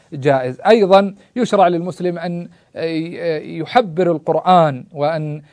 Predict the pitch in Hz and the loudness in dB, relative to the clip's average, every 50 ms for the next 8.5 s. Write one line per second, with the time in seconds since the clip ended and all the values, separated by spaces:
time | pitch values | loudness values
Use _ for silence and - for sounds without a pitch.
0 | _ _ - 147 143 147 151 190 175 175 170 151 - 175 165 175 175 175 165 151 | _ _ -2 0 0 2 2 2 2 2 2 0 -2 0 2 2 2 2 0 -2
1 | 165 165 165 156 170 170 165 - - 151 - 165 151 151 143 151 165 156 - _ | -2 0 0 0 0 0 -2 -2 -4 -4 -4 -6 -6 -4 -2 0 0 0 -2 _
2 | - 175 170 160 151 - 170 160 160 160 - - _ _ _ _ - 143 139 135 | -4 0 0 0 0 0 -2 -4 -4 -6 -8 -12 _ _ _ _ -6 -4 -4 -2
3 | 135 135 135 131 147 151 190 233 254 240 214 - - 208 190 185 165 143 185 185 | -2 -2 -4 -4 0 4 6 8 8 8 6 4 2 0 0 0 -2 -2 -2 0
4 | 165 156 165 170 165 165 - _ _ _ _ - 143 - _ - 170 151 - - | 0 2 2 0 0 -2 -6 _ _ _ _ -6 -6 -4 _ -4 -4 -2 0 0
5 | 220 220 185 170 170 170 170 156 165 170 190 196 196 185 170 180 175 196 196 202 | 2 2 2 4 4 4 4 4 4 4 2 2 4 2 2 2 2 2 0 0
6 | 196 196 190 190 180 180 165 - 190 190 180 170 147 190 190 170 170 180 185 170 | 0 -2 -2 0 0 0 0 0 -2 -2 -2 -2 -2 0 0 2 2 0 -2 -4
7 | _ _ _ - 175 160 156 147 190 220 220 214 185 185 - - 175 170 165 156 | _ _ _ -2 -2 0 2 4 6 6 6 4 2 0 -4 -4 -4 -4 -4 -6
8 | - - - 175 175 175 175 - - | -6 -4 -2 -2 -2 0 -2 -4 -8